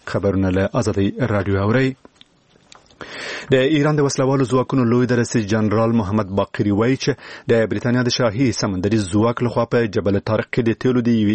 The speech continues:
ایرانۍ کشتۍ نیول کېدل به بې ځوابه پاتې نه شي. د ایران نیمه دولتي خبري اژانس تسنیم د باقري له قوله وایي چې ویلي دي په جعلي پلمو د ایران د تیلو د کشتۍ نیول به بې ځوابه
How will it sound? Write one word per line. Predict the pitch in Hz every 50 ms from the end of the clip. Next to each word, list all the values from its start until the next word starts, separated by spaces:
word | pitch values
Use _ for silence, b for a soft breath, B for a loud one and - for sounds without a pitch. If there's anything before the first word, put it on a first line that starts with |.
| 123
ایرانۍ | 113 101 92 92 92 107 123 -
کشتۍ | - 120 - - 135 123 120
نیول | 113 101 98 92 - -
کېدل | 107 95 98 107 104
به | 117 120
بې | 101 107 101 80
ځوابه | 87 98 90 95 98 98 92 98 110 - - 135 - -
پاتې | 110 101 - - 110 90 92
نه | 90
شي. | 82 - 123 131 139 139 139 - _ B B B B B B B B B B B B B
د | 117 113 110
ایران | 110 107 113 113 120 120 - -
نیمه | 131 117 117 107 110 113
دولتي | 101 113 110 107 104 - 113 -
خبري | 117 101 107 110 110
اژانس | 107 101 98 101 107 104 104 - - 110
تسنیم | 101 - - - 123 117 104 95 92 95
د | 101 101 95 90 98
باقري | 95 - - 113 120
له | 123 113 - - -
قوله | 113 107 104 98 95
وایي | 101 104 113
چې | - - -
ویلي | 101 92 95 101 107 110 120 120
دي | 117 127 127 B B B B B B -
په | 113 104 98 92 87
جعلي | - 95 92 101 104 120 143
پلمو | - 165 143 135 127 127 120 131 135
د | 123 135 123 120
ایران | 107 95 101 101 104 120 123 127 - - 127 104
د | 107 98 - -
تیلو | 135 131 135 135
د | 123 120 -
کشتۍ | 117 104 - - - 131 113 104 95 92
نیول | 90 92 98 104
به | 98 104 107 95
بې | 104 101 95 85 101
ځوابه | 95 95 98 85 101